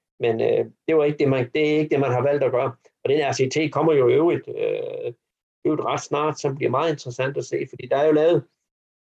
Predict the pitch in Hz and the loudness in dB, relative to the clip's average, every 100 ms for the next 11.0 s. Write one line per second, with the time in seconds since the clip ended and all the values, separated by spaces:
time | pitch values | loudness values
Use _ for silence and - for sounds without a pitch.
0 | 135 143 147 147 143 - 175 180 165 - | -2 0 2 0 -2 -4 4 4 4 0
1 | 160 170 190 165 107 110 - 110 - 135 | 0 2 2 0 -4 -8 -10 -16 -6 -4
2 | - 131 120 - 90 _ 85 101 104 - | -4 -4 -8 -10 -14 _ -10 -8 -8 -10
3 | - 170 170 156 117 120 120 117 - 135 | -4 -2 0 -2 -2 -6 -6 -8 -2 0
4 | 135 120 127 127 - _ - 151 151 147 | 0 0 0 -2 -6 _ -4 0 2 2
5 | 135 143 165 147 120 117 117 135 131 123 | 4 4 4 2 2 0 0 -4 -6 -4
6 | 139 143 120 107 - _ _ _ - 117 | 0 2 0 -4 -12 _ _ _ -6 -2
7 | 110 120 117 147 151 143 175 143 117 123 | -2 -2 -2 0 2 4 4 2 2 0
8 | 147 160 147 147 165 139 127 139 143 127 | 0 0 2 2 2 -2 0 0 0 0
9 | 117 107 107 107 101 98 - 151 160 147 | 0 0 0 -2 -4 -8 -2 0 2 2
10 | 156 151 139 120 113 117 113 110 107 | 0 0 0 0 0 -2 -2 -4 -4